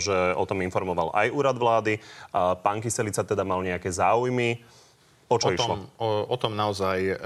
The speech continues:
Speaker 2: neviem. Samozrejme, že, e, tá informácia, ktorú sme sa dozvedeli teraz, a síce, že bol príslušníkom vojenského spravodajstva, dáva tomu takú,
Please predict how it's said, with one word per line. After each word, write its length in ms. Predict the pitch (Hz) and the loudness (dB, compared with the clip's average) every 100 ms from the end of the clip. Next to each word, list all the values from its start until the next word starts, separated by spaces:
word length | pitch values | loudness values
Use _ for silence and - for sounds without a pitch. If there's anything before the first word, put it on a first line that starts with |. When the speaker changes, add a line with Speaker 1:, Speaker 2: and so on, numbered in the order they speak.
| 87 | -6
Speaker 2:
neviem. 480 | 85 92 101 123 123 | -4 -2 2 2 0
Samozrejme, 480 | - 113 110 107 98 | -2 -2 0 0 -2
že, 320 | 92 95 95 | -2 0 -2
e, 20 | - 95 92 107 - | -4 -8 -6 -6 -6
tá 160 | - 95 | -4 -4
informácia, 800 | 117 127 110 107 - 107 104 101 - - - - | 0 -2 0 -2 -2 0 0 0 -6 -20 -20 -14
ktorú 320 | - 110 104 | -4 -2 -2
sme 160 | 98 | -4
sa 160 | 101 101 | -4 -4
dozvedeli 480 | 92 92 90 85 85 | -6 -4 -4 -4 -2
teraz, 340 | 120 104 85 - | 0 0 -4 -8
a 80 | - | -6
síce, 340 | 107 101 101 90 | -6 -4 -4 -2
že 340 | 92 90 87 - | -4 -4 -6 -8
bol 380 | 95 110 110 104 - _ _ 110 | -2 2 2 0 -8 _ _ -4
príslušníkom 580 | 107 110 - 98 95 | -2 -4 -8 -6 -6
vojenského 460 | 90 101 98 - 87 | -2 -2 -2 -4 -6
spravodajstva, 800 | - 107 110 110 104 - 113 107 - - - - | -2 -2 0 2 0 0 0 0 -2 -20 -20 0
dáva 320 | 110 120 117 | 4 6 4
tomu 400 | 110 107 107 101 | 2 -2 0 -2
takú, 480 | 98 101 - 101 95 | 0 -2 -2 -6 -6